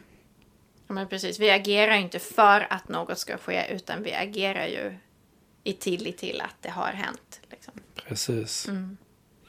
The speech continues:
Speaker 1: Och därför kan inte något som vi gör förändra det. Det är
Speaker 2: Nej.
Speaker 1: inte hur of-, hur många djur vi offrar eller hur många korstecken vi gör och så vidare.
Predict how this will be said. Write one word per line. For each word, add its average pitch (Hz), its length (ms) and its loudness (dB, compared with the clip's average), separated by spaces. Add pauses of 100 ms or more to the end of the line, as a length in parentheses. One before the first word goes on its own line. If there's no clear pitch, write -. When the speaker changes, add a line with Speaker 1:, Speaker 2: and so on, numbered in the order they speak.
(180)
Speaker 1:
Och 202 120 0
därför 202 280 8
kan 226 160 2
inte 185 180 -2
något 175 260 -4
som 190 160 -6
vi 214 120 0
gör 175 280 2
förändra 202 600 0
det. - 180 -6 (300)
Det 294 60 4
är 254 60 8
Speaker 2:
Nej. 214 160 6
Speaker 1:
inte 190 160 0
hur 190 220 0
of-, 185 220 2
hur 208 100 0
många 180 320 -2
djur 180 240 -2
vi 180 140 -2
offrar 180 380 0
eller 185 240 0
hur 185 100 -4
många 180 220 -4
korstecken - 640 -8
vi 202 80 -6
gör 196 180 0
och 185 80 -8
så 180 120 -10
vidare. - 440 -6